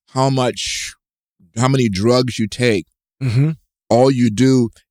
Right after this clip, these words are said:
Speaker 1: is anesthetize the pain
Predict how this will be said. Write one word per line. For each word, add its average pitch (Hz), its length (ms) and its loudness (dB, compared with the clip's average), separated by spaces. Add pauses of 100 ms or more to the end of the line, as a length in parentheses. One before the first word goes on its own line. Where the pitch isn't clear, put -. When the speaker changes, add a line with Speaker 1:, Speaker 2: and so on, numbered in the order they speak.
(160)
Speaker 1:
is 107 360 0 (140)
anesthetize 101 960 -2
the 95 80 -6
pain 101 540 -2